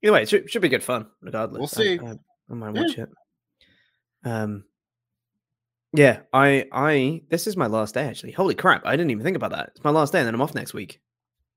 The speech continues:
Speaker 1: Awesome.
Speaker 2: Look at you off again.
Speaker 1: I know.
Speaker 2: God.
Speaker 1: It's because I
Speaker 2: Leaving
Speaker 1: didn't
Speaker 2: me
Speaker 1: take any holiday
Speaker 2: behind.
Speaker 1: through the rest of the year,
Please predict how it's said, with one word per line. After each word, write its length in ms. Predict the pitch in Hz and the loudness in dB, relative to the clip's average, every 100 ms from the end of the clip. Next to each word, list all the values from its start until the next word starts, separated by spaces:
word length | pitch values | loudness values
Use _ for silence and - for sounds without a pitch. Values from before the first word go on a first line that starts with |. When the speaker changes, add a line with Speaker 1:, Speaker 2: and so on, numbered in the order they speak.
| _ _ _ _ _ _ _ _ _ _ _ _ | _ _ _ _ _ _ _ _ _ _ _ _
Speaker 1:
Awesome. 400 | 185 240 - - - _ _ _ | 2 2 2 -6 -12 _ _ _
Speaker 2:
Look 140 | 170 226 | 2 2
at 120 | 165 | 4
you 120 | 185 | 6
off 300 | 165 190 - | 8 8 8
again. 460 | - 151 143 101 87 - - - - | 4 -2 0 -4 -6 -14 -14 -16 -8
Speaker 1:
I 160 | 127 135 | -2 0
know. 100 | 143 | 4
Speaker 2:
God. 500 | 151 151 123 110 98 _ _ _ - | 6 6 6 2 -4 _ _ _ -4
Speaker 1:
It's 120 | 156 | -2
because 200 | 175 226 | 0 4
I 60 | 233 | 4
Speaker 2:
Leaving 180 | - | 4
Speaker 1:
didn't 20 | 233 | 4
Speaker 2:
me 60 | |
Speaker 1:
take 80 | 220 | 2
any 120 | 214 | 4
holiday 200 | 208 214 | 6 6
Speaker 2:
behind. 80 | 190 | 4
Speaker 1:
through 100 | 202 | 0
the 60 | 180 | 0
rest 200 | 180 180 | 0 0
of 60 | 165 | 0
the 60 | |
year, 360 | 156 143 107 | 2 2 2